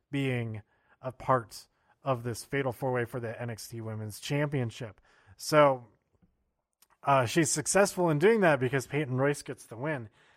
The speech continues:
And now we know two of the participants in that match, Peyton Royce and, of course, Kairi Sane, the winner of the Mae Young Classic.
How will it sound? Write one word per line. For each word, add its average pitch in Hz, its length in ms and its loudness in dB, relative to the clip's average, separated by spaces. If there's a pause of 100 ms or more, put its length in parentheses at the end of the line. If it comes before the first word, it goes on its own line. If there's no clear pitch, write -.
(120)
And 127 460 -2
now 131 240 0
we 127 100 0
know 120 240 -2
two 151 540 6 (380)
of 147 140 4
the 143 80 4
participants 143 840 0 (160)
in 190 140 4
that 156 180 6
match, 120 560 -6 (1400)
Peyton 156 280 -2
Royce 127 520 0 (400)
and, 185 200 0
of 135 120 -12
course, - 420 -12 (120)
Kairi 104 340 -2
Sane, 107 380 -6
the 117 100 -4
winner 139 280 -2
of 127 360 -6
the 113 440 -8 (500)
Mae 123 300 -4
Young 110 360 -6
Classic. 104 580 -4